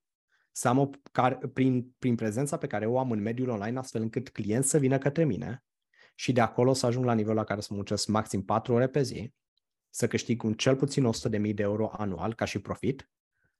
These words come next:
și să pot să îmi fac viața exact în modul în care vreau să-l fac. Da? Să, să aloc timp exact pentru lucrurile importante pentru mine.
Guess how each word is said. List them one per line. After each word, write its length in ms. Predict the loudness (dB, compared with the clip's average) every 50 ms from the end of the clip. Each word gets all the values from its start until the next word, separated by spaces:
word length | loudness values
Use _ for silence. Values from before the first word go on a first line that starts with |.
| _ _
și 280 | -8 0 4 4 4 4
să 480 | 2 0 2 4 4 2 2 0 -6 _ _ _
pot 440 | 4 6 6 6 4 2 -4 -14 _ _ _ _ _
să 360 | -12 -4 0 0 0 0 -2 -4
îmi 180 | -2 -2 -2
fac 260 | 0 2 0 0 0 2
viața 320 | 2 2 2 2 0 -2
exact 340 | -4 -2 -4 -4 -4 -4 -4
în 60 | -4
modul 220 | -2 -2 -2 -4
în 60 | -6 -4
care 200 | -4 -4 -4 -4
vreau 180 | -4 -4 -6
să-l 160 | -6 -8 -10
fac. 240 | -10 -10 -12 -14 -16 _ _ _ _ _ _ _ _ _ _
Da? 180 | 0 2 2
Să, 260 | 2 4 2 2 0 0
să 140 | 0 2 2
aloc 260 | 4 4 4 2 2
timp 260 | 2 2 2 2 2
exact 300 | -2 -4 -2 -2 -4 -2
pentru 200 | -2 -4 -4 -4
lucrurile 260 | -4 -4 -4 -4 -4
importante 440 | -4 -4 -6 -6 -4 -4 -4 -4 -6
pentru 260 | -8 -8 -10 -8 -8
mine. 220 | -10 -10 -12 -14